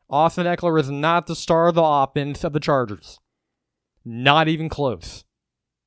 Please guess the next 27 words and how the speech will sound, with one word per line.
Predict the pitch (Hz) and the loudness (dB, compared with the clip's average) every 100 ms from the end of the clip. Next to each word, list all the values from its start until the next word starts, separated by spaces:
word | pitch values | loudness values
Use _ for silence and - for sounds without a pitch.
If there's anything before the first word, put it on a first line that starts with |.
| _ _ _ _ _ _ _ _ _ _ _ _ _ _ - | _ _ _ _ _ _ _ _ _ _ _ _ _ _ -8
There's | 127 123 | -6 -2
a | 139 | -2
reason | 131 160 165 170 | 0 -2 -2 2
why | 151 156 | 4 2
Joshua | 135 123 127 160 | 2 0 0 0
Palmer | 151 139 135 143 | 0 -2 0 -2
makes | 139 147 - | -4 -6 -2
more | 190 196 | 0 2
than | 175 | 0
you, | 135 104 | -4 -6
or | 113 | -8
that | 131 | -8
he | 139 | -8
should | - - 190 | -8 -2 -2
make | 143 113 | -2 -6
more | 117 120 | -8 -6
than | |
you, | 135 | -4
or | 143 | -6
Quentin | - 180 180 175 | -4 -6 -4 -2
Johnson | 190 190 175 143 113 | 0 2 0 -6 -12
should. | - 117 90 _ _ _ _ _ _ _ _ _ _ _ _ _ _ _ _ _ _ _ _ _ _ _ _ _ _ _ _ - _ _ _ _ _ _ _ _ _ _ _ _ _ _ _ _ _ _ _ - | -8 -8 -10 _ _ _ _ _ _ _ _ _ _ _ _ _ _ _ _ _ _ _ _ _ _ _ _ _ _ _ _ -20 _ _ _ _ _ _ _ _ _ _ _ _ _ _ _ _ _ _ _ -18
If | 110 | -2
Justin | 170 175 185 | 4 4 2
Herbert | 170 180 175 165 | 4 6 6 2
gets | 175 - | 0 0
hurt, | 175 196 196 | 2 2 2